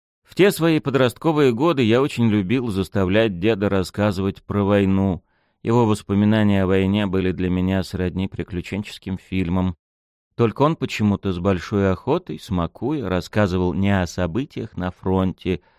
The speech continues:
а о том, как познакомился с моей бабушкой, как жили с ней. Это и понятно,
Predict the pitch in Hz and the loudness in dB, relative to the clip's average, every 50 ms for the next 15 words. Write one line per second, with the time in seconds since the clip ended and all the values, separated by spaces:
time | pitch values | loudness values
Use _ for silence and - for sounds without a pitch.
0 | _ _ - - 92 101 98 - - 170 160 - - - - - 95 85 78 87 | _ _ -4 0 2 2 2 2 0 0 0 -2 -4 -8 -8 -6 -6 -4 -2 -2
1 | 85 - - 135 151 123 90 - - - - - 78 80 85 85 92 87 78 85 | -4 -4 -6 -6 -6 -6 -8 -10 -12 -18 -14 -10 -6 -4 -4 -4 -4 -4 -2 0
2 | 87 92 90 85 80 78 - - - - - 78 82 - _ _ _ _ _ _ | 0 0 0 -2 -4 -8 -14 -16 -16 -14 -14 -14 -14 -14 _ _ _ _ _ _
3 | _ - 151 147 101 85 87 92 95 98 98 92 85 87 82 - - - - 82 | _ -2 -2 -2 -4 -4 -4 -2 0 2 2 0 0 -2 -4 -6 -10 -10 -6 -6
4 | 85 80 71 - - _ _ _ _ _ _ _ - - - 117 113 - - 135 | -6 -6 -6 -10 -16 _ _ _ _ _ _ _ -12 -8 -6 -6 -6 -4 -4 -4
5 | 143 151 156 147 - - 85 80 71 | -2 -2 -4 -6 -6 -6 -6 -6 -6